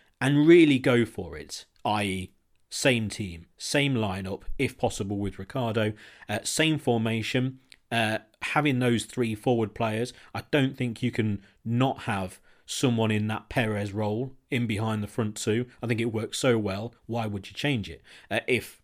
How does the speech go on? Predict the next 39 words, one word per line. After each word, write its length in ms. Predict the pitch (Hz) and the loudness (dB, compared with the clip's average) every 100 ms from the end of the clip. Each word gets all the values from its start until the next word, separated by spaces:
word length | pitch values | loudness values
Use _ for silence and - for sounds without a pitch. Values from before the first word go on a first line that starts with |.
| - | -6
Maddison 440 | 123 117 - 113 | -2 -2 -2 -2
was 140 | 104 - | -4 -4
fit, 260 | 127 156 | -4 -4
which 120 | 104 | -6
he's 160 | 101 87 | -10 -6
not 180 | 113 139 | -6 -4
going 200 | 110 92 | -4 -6
to 100 | 98 | -8
be, 260 | 104 147 - - - - | -8 -10 -12 -20 -16 -6
uh, 180 | 117 113 | -4 -2
then 420 | 120 117 117 117 | -2 -2 -4 -6
he 180 | - 131 | -2 0
would 180 | 117 110 | 0 0
come 160 | 127 110 | 0 0
in 240 | 110 104 _ - | 0 -4 _ -2
for 220 | 147 110 | 0 0
that 160 | 110 127 | -2 -2
role. 240 | 143 98 | 0 0
I 40 | |
don't 220 | 95 131 127 | 0 -2 -2
think 140 | 117 | -8
having, 320 | 127 113 104 | -6 -4 -4
say, 320 | - 107 98 - - 107 | -2 -4 -6 -10 -14 -8
uh, 140 | 101 - | -8 -8
a 60 | |
Chowdhury 580 | - - 123 113 104 104 | -6 0 2 2 2 0
or 120 | 101 | 0
a 40 | 101 | -2
Mendy 480 | 107 107 101 104 | -2 -2 -4 -4
or, 120 | 101 95 - | -4 -8 -10
or 100 | 104 | -8
someone 340 | - 135 117 113 | -4 0 0 0
like 220 | 110 - | -4 -6
that 240 | 113 - | -8 -8
to 140 | - 110 | -8 -4
just 260 | 107 - - - - | -4 -6 -16 -20 -10
kind 260 | - 117 104 | -2 0 0
of, 160 | 95 | 0
um, 360 | 110 104 101 107 | 2 2 0 -8